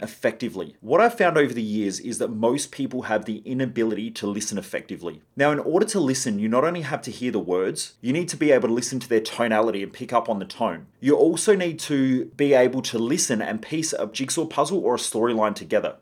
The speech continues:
So when someone's listening effectively, like if I say, "Hey, I wanna go out to a cafe for lunch," and someone goes, "Okay, yeah, that's cool. All right, where are we going?" And I go, "Let's just quickly go to this cafe around the corner." And now this is just a really shitty example, by the way.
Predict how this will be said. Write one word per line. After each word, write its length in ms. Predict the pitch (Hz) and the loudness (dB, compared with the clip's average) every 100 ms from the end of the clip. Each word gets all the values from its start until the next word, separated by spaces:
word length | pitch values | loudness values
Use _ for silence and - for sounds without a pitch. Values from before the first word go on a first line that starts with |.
| _ | _
So 140 | - 180 | 2 2
when 160 | 196 | 4
someone's 400 | 185 208 240 208 | 2 0 0 0
listening 340 | 127 160 - 170 | -2 -2 -2 -4
effectively, 520 | - 123 113 101 101 | 0 0 0 -4 0
like 200 | 110 - | 0 0
if 80 | 131 | 2
I 120 | 170 | 2
say, 300 | - 143 123 - | 4 4 2 0
"Hey, 160 | 160 139 | 4 4
I 200 | 110 127 | 6 4
wanna 200 | 131 139 | 4 4
go 140 | 135 | 6
out 160 | 131 113 | 6 4
to 100 | 127 | -2
a 40 | |
cafe 360 | 110 131 120 120 | 0 0 2 2
for 140 | - | 2
lunch," 360 | 120 101 - - | 2 2 -2 -14
and 100 | 107 | -8
someone 180 | 139 127 | -4 0
goes, 160 | 123 127 | 2 4
"Okay, 240 | 196 156 | 4 4
yeah, 120 | 165 | 2
that's 200 | 160 147 | 2 0
cool. 300 | - 113 135 - - | 0 0 -2 -6 2
All 160 | 147 | 6
right, 100 | 143 | 6
where 140 | 135 170 | 6 6
are 60 | |
we 80 | 147 | 6
going?" 260 | 143 131 98 | 6 4 4
And 80 | 110 | 2
I 60 | |
go, 260 | 117 117 110 | 4 4 2
"Let's 300 | 139 160 156 | 2 0 0
just 180 | 156 - | -6 -4
quickly 240 | 165 151 | -4 0
go 140 | 123 131 | 4 4
to 60 | |
this 160 | 120 - | 2 -2
cafe 260 | 139 123 | 0 2
around 160 | 113 110 | 4 2
the 60 | 101 | 0
corner." 340 | 120 98 82 - | -4 -4 -4 -2
And 320 | 131 131 113 | 0 -2 -2
now 120 | 143 | 0
this 200 | 151 185 | 2 0
is 60 | 185 | -2
just 200 | 180 156 | -4 -2
a 40 | |
really 240 | 113 127 110 | 2 2 2
shitty 240 | - 107 | -2 -6
example, 400 | 92 107 104 101 | -2 2 2 0
by 180 | 95 104 | 2 4
the 100 | 101 | 6
way. 260 | 104 85 | 4 2